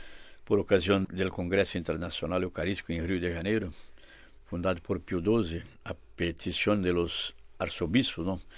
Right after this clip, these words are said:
de América Latina, que se reuniram em Rio de Janeiro. Então, eh, o Papa Francisco, como o bispo auxiliar de Buenos Aires, o bispo coadjutor e, eh, e depois como arcebispo de Buenos Aires,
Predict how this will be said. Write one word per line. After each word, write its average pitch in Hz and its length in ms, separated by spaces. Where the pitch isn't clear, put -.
de - 200
América 90 400
Latina, 107 360
que - 120
se - 160
reuniram 95 720
em 92 160
Rio 95 180
de 85 100
Janeiro. 95 380
Então, 135 240
eh, 107 340
o 92 60
Papa 101 360
Francisco, 117 720
como 98 560
o - 80
bispo 113 280
auxiliar 101 400
de 92 220
Buenos 90 420
Aires, 92 420
o 90 100
bispo 95 320
coadjutor 85 600
e, 82 240
eh, 85 180
e 87 120
depois 87 480
como 90 280
arcebispo 87 540
de 87 220
Buenos 82 340
Aires, 98 480